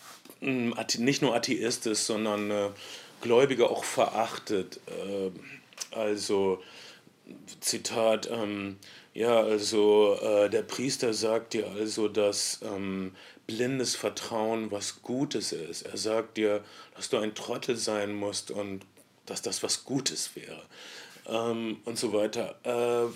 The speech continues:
aber der Pr-, äh, der Prediger, der die Predigt hält, ist ziemlich überzeugend und er sagt auch wundervolle Sachen, die Cole ins Herz treffen, wie, äh,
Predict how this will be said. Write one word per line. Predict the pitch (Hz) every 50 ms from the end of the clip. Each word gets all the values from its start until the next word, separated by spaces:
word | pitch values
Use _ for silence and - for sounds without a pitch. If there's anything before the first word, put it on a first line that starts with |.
| - - - - - -
aber | 123 135 135 127
der | 139 131 131
Pr-, | - - - - - - - 117
äh, | 120
der | 120 120
Prediger, | 117 - - - 151 208 262 190 127 117
der | 117
die | 117 117
Predigt | 117 - - 143 160 - - - -
hält, | 120 117
ist | 113 110 - -
ziemlich | - 151 160 156 - -
überzeugend | 131 123 123 120 - - - - 127 - - - - 104 95 - 95
und | 104 104
er | 110
sagt | 107 110 123 123 117 - -
auch | 110 - 113 110 - - - - - -
wundervolle | 110 107 101 95 95 - - 98 95 95
Sachen, | 92 95 92 90 - 104 95 98
die | 98 107 104 107 104 - - - - - - - - - - _ -
Cole | - - 123 127 127 123
ins | 117 117 - -
Herz | 123 135 143 -
treffen, | - - 120 107 101 - 113 107 104 98
wie, | 113 110 110 110 110 107
äh, | - 117 113 110 107 104 101 98